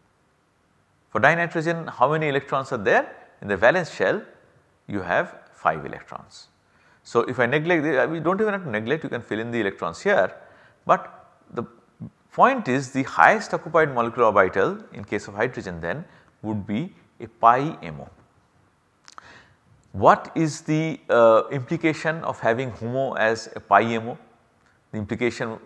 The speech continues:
is that, uh, this di-, dinitrogen molecule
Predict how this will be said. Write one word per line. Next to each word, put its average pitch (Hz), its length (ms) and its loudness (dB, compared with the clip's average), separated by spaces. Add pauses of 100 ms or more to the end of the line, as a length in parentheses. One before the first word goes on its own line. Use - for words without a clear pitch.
is 95 180 -8
that, 127 460 0 (320)
uh, 92 140 -4 (100)
this 110 440 -4 (1400)
di-, 110 560 0
dinitrogen 147 720 2
molecule 117 560 -4